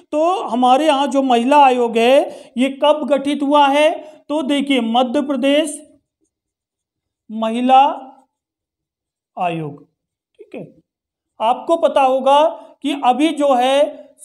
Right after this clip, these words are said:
श्रीमती शोभा ओझा जी, ठीक है, शोभा ओझा ये जो है मध्य प्रदेश में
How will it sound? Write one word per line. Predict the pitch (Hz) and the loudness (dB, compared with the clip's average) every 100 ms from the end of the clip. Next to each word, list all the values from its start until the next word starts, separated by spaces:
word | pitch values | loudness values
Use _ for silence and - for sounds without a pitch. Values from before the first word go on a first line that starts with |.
| _ _ _ _ | _ _ _ _
श्रीमती | 269 285 277 277 311 311 | -6 -2 -4 0 -2 -2
शोभा | - 277 269 247 254 320 - | -4 2 2 2 2 2 2
ओझा | 247 240 202 226 | -2 -2 2 2
जी, | 214 185 165 - | 0 -4 -10 -12
ठीक | 302 392 | -10 -6
है, | 320 185 - - | -6 -6 -12 -20
शोभा | - 269 277 294 | -4 -2 2 4
ओझा | 320 - 247 214 254 247 - - _ - | 2 -2 -4 0 0 0 -4 -16 _ -12
ये | 196 277 320 | -4 -4 0
जो | 320 | 0
है | 277 302 294 | 0 -2 -6
मध्य | 254 226 | -4 -4
प्रदेश | 277 226 277 285 | -4 -2 -2 -2
में | 269 254 277 370 | -4 -4 -4 -8